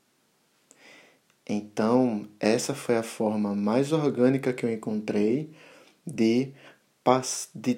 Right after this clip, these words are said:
compartilhar uma reflexão com você. E aí eu não faço nenhum tipo de edição no áudio, gravo e já envio ele pra você.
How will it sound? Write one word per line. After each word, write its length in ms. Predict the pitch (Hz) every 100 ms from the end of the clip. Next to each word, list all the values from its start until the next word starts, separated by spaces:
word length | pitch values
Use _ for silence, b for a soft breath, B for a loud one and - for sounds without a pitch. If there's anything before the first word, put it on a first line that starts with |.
| - -
compartilhar 960 | 165 175 175 - 160 107 101 - - -
uma 160 | 113 110
reflexão 640 | 113 117 113 - - 107
com 200 | 107 113
você. 460 | 131 143 - 98 - _ _ _ _ b b b b b b b b _
E 420 | - 101 98 101
aí 400 | 107 117 113 120
eu 180 | 131 139
não 240 | 139 143 151
faço 420 | - 123 123 135
nenhum 240 | 143 156
tipo 240 | 156 - 123
de 100 | 120
edição 380 | 113 - 110
no 160 | 107 113
áudio, 480 | 113 120 127 143 151 B B B _
gravo 760 | 113 117 110 120 135 135 151 156 - _ _
e 100 | 110
já 500 | 107 107 110 113 123 - _ 120
envio 680 | 120 104 101 101 110 123 - B B B B B _
ele 380 | 110 107 107 117
pra 260 | - 113 107
você. 420 | 143 - 101